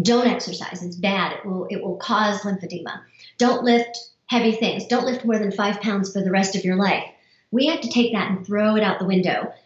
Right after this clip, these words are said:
because there is so much more evidence now that says to us, resistive exercise, strength training exercise,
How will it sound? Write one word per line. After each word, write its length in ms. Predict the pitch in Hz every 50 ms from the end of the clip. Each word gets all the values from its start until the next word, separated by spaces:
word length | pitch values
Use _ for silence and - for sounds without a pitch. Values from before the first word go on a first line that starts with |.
| _ -
because 480 | 220 220 214 220 202 202 202 196 190
there 320 | 208 226 226 233 240 247 247
is 280 | - 220 196 - -
so 240 | - 240 247 269 285
much 220 | 277 262 240 - -
more 240 | 226 208 - -
evidence 460 | 208 208 226 233 226 208 196 - - 208
now 200 | 190 190 175 180
that 180 | 180 175 - -
says 280 | - 196 196 196 - -
to 120 | - 202 - -
us, 400 | 185 180 175 180 - - - - _ _ _ _ _ _
resistive 760 | - 202 214 220 208 185 214 269 311 - - - 359 359 233
exercise, 1000 | 214 214 214 - - - 254 240 - - 226 190 175 160 151 160 156 147 - - -
strength 600 | - - - - 233 233 233 247 285 302 - -
training 340 | - 294 269 254 233 214 208
exercise, 800 | 208 208 - - 226 - - - 180 175 160 160 - - -